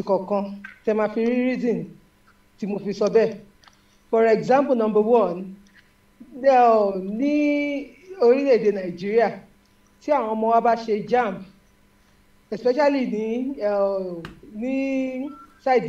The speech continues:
ọ̀dọ̀ àwọn Fúlàní yẹn, wọ́n, eh, most of the Fulani people, they gain admission into post-secondary institutions.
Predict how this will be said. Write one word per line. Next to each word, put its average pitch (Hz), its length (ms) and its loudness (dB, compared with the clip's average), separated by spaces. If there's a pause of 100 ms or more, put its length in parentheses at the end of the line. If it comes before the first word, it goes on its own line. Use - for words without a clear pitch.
ọ̀dọ̀ 190 240 -2
àwọn 202 200 -6
Fúlàní 226 440 -2
yẹn, 170 140 -8 (840)
wọ́n, 247 240 4
eh, 214 400 6
most 294 260 2
of 220 100 2
the 202 80 -4
Fulani 220 380 2
people, 208 360 -8 (220)
they 214 120 4
gain 262 280 2
admission 226 540 2
into 226 200 -2
post-secondary 220 680 -2
institutions. 190 580 -4